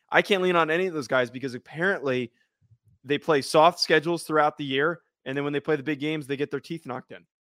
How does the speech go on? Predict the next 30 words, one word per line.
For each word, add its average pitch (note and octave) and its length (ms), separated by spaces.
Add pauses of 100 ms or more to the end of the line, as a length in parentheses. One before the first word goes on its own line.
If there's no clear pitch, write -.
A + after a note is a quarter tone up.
(720)
The D#3 80
most G#3 200
important G#3 320
game, F#3+ 160
you G3 60
know A3+ 60
what A#3+ 80
the A3 40
most G#3+ 200
important G#3 280
game G3 180
was G3+ 200
played F#3+ 260 (120)
for - 120
the D#3+ 140
teams F3+ 240
in F3 60
the E3+ 40
North? E3 320 (340)
It - 60
was D#3+ 140
Michigan, G3+ 380
Ohio E3+ 260
State. - 320 (340)
That G#3+ 180
was B3+ 140
their A3+ 160
national E3+ 300
championship B2+ 440
game. - 220